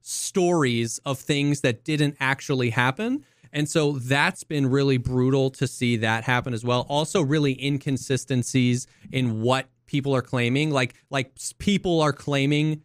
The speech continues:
two different things at the same time, and those things are not compatible truths. Like, it, there's a bunch of stuff. However, um, so yeah, so it was, like, sixty day temp bans, accounts got reset, and I, and I think the big thing here to start on is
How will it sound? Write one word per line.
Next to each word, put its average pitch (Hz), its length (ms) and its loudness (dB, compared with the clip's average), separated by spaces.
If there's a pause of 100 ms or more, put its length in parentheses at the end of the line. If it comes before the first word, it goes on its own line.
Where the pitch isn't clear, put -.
(120)
two 165 200 2
different 143 360 0
things 139 420 0
at 131 180 -2
the 139 80 -4
same 131 240 0
time, 127 300 0
and 131 160 2
those 131 240 2
things 123 320 -4 (140)
are 127 160 0
not 117 220 0
compatible 127 560 0
truths. 135 600 -4
Like, 123 320 -2
it, 131 120 -8
there's 131 160 2
a 117 40 4
bunch 123 220 0
of 127 60 -6
stuff. 117 300 -4 (480)
However, 160 720 0 (460)
um, 139 400 0 (520)
so 185 200 -2
yeah, 175 200 2
so 175 200 2
it - 40 2
was, 156 100 0
like, 131 140 2
sixty 226 260 -2
day 214 180 2
temp 185 280 0
bans, 170 500 0
accounts 170 300 0
got 156 180 0
reset, 147 480 0
and 151 100 -2
I, 151 140 0
and 160 80 0
I 151 80 0
think 240 220 0
the 156 100 0
big 165 400 -4
thing 151 260 0
here 131 300 2
to 131 160 -2
start 127 420 0
on 107 360 0 (200)
is 127 540 -2